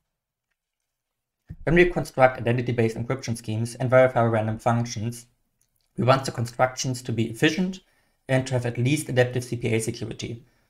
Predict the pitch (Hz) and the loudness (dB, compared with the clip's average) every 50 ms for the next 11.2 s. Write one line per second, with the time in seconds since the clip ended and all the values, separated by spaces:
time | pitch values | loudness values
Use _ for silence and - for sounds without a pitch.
0 | _ _ _ _ _ _ - 165 180 156 131 117 107 113 120 127 - - _ _ | _ _ _ _ _ _ 2 4 4 4 2 0 0 0 -2 -4 -6 -10 _ _
1 | _ _ - - 123 117 113 117 151 175 156 123 117 113 110 117 117 - - 120 | _ _ -2 0 2 2 4 4 4 4 4 4 2 2 0 -2 -4 -6 -6 -8
2 | 117 - - - 123 120 123 - - 127 120 120 120 123 113 123 127 123 117 117 | -8 -4 -2 -2 -2 -2 -2 -6 -6 -4 -4 -4 -4 -2 0 2 2 2 2 0
3 | 117 - - 135 131 127 117 117 110 104 104 107 120 123 120 123 - - _ _ | 0 2 2 4 4 4 4 2 2 0 0 0 0 0 -2 -6 -12 -20 _ _
4 | _ - 131 139 123 131 123 117 123 120 120 117 - - 123 117 117 123 135 151 | _ -4 -2 -2 0 0 0 0 0 0 -4 -8 -6 -2 0 4 4 6 6 4
5 | 151 147 - - _ _ - 127 123 120 123 139 147 147 - 120 120 120 120 - | 2 0 -6 -14 _ _ -2 2 4 6 6 6 4 2 0 -2 -4 -4 -6 -6
6 | - 110 104 - - 110 107 - - - - - - - - - - _ _ _ | -6 -8 0 4 6 6 6 4 0 -6 -8 -10 -10 -10 -12 -16 -20 _ _ _
7 | _ _ _ _ _ _ _ _ _ _ _ _ _ _ _ _ _ - 139 135 | _ _ _ _ _ _ _ _ _ _ _ _ _ _ _ _ _ -4 -4 -2
8 | 131 165 185 - - 170 151 147 - 143 127 120 120 117 - - 127 123 123 123 | -2 -2 -4 0 2 4 4 4 2 0 2 2 2 2 2 2 4 4 6 4
9 | 120 117 - 117 117 113 120 117 - - 165 156 156 147 123 117 113 113 117 123 | 4 2 2 2 2 2 2 -2 0 2 2 2 2 2 2 2 0 0 0 2
10 | 139 160 156 - 127 110 107 107 110 110 110 107 107 107 - - - 139 147 165 | 2 2 2 2 0 0 0 0 0 -2 -2 -2 -2 -4 -6 -8 -6 -6 -6 -6
11 | - - - | -8 -12 -18